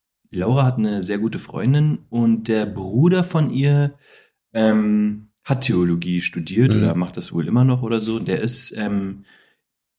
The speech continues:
Speaker 1: Diakon oder
Speaker 2: Ja.
Speaker 1: sowas. Ich bin mir nicht sicher, ich kenn mich da mit den Begrifflichkeiten überhaupt gar nicht aus.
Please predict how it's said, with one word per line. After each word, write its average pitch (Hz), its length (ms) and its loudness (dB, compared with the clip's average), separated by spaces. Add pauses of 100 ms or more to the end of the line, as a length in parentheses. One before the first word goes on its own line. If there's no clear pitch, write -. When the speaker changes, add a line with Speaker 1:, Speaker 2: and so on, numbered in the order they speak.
(200)
Speaker 1:
Diakon 135 800 -2
oder 139 200 -6
Speaker 2:
Ja. 107 220 2
Speaker 1:
sowas. 131 920 -8
Ich - 140 -20 (120)
bin 87 140 -12
mir 95 100 -10
nicht 87 180 -6
sicher, - 260 -12
ich - 140 -12
kenn 95 140 -10
mich 92 100 -10
da 92 80 -6
mit 90 140 -2
den 90 100 2
Begrifflichkeiten 87 600 -4
überhaupt 90 320 -4
gar 78 140 -6
nicht 87 180 -4
aus. 90 340 -4